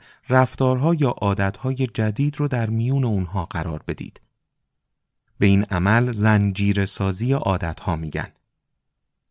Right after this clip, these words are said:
شما به جای اینکه کلی وقت صرف کنید و برای یک عادت جدید زمان بگذارید، به راحتی اون رو در میون عادت‌های قدیمی خودتون قرار میدید. مثلاً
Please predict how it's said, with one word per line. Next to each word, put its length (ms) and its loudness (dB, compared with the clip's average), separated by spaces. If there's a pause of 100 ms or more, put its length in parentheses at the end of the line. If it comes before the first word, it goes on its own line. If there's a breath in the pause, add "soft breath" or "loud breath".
(100)
شما 300 8
به 120 4
جای 260 4
اینکه 300 2
کلی 360 0
وقت 380 0
صرف 360 -2
کنید 360 -4 (300 soft breath)
و 80 4
برای 260 6
یک 360 -2
عادت 440 0
جدید 540 -2
زمان 380 -2
بگذارید، 600 -4 (280 soft breath)
به 120 4
راحتی 460 4
اون 180 4
رو 100 2
در 200 0
میون 420 2
عادت‌های 680 -2
قدیمی 560 -2
خودتون 460 -4
قرار 400 -4
میدید. 380 -10 (1080)
مثلاً 420 2